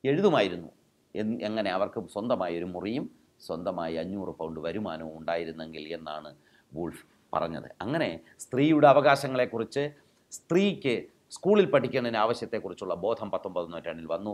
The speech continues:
ഫോർട്ടിൽ, തിരുവനന്തപുരത്ത് ഫോർട്ടിൽ സ്ത്രീകൾക്ക് വിദ്യാലയമെന്നോ കേരളത്തിൽ പല സ്ഥലങ്ങളിലും സ്ത്രീകൾക്കുള്ള വിദ്യാലയങ്ങൾ വരുന്നു. അന്ന് സ്കൂളിലൊക്കെ ആളുകൾ ഇങ്ങനെയാണ് പൊയ്ക്കൊണ്ടിരുന്നത്. A group of high school girls, ട്രിവാൻഡ്രം, പത്തൊമ്പതാം നൂറ്റാണ്ടിൻ്റെ അവസാനമുള്ള ഒരു ചിത്രമാണ്. ഇങ്ങനെയൊക്കെ സ്കൂളിൽ പോയി. ഇതാണ് ഇപ്പോഴും നമ്മുടെ സ്കൂളിൽ ഇങ്ങനെ പോകും കുട്ടികൾ.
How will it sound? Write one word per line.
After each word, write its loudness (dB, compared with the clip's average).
ഫോർട്ടിൽ, 6
തിരുവനന്തപുരത്ത് -2
ഫോർട്ടിൽ -4
സ്ത്രീകൾക്ക് -4
വിദ്യാലയമെന്നോ 0
കേരളത്തിൽ -2
പല 2
സ്ഥലങ്ങളിലും -4
സ്ത്രീകൾക്കുള്ള 2
വിദ്യാലയങ്ങൾ 4
വരുന്നു. -4
അന്ന് -2
സ്കൂളിലൊക്കെ -2
ആളുകൾ 0
ഇങ്ങനെയാണ് -6
പൊയ്ക്കൊണ്ടിരുന്നത്. -8
A 0
group -2
of -2
high 2
school -4
girls, -2
ട്രിവാൻഡ്രം, -8
പത്തൊമ്പതാം -4
നൂറ്റാണ്ടിൻ്റെ -6
അവസാനമുള്ള -6
ഒരു -18
ചിത്രമാണ്. -12
ഇങ്ങനെയൊക്കെ -2
സ്കൂളിൽ -2
പോയി. -4
ഇതാണ് 0
ഇപ്പോഴും 0
നമ്മുടെ 2
സ്കൂളിൽ 0
ഇങ്ങനെ 0
പോകും 0
കുട്ടികൾ. -2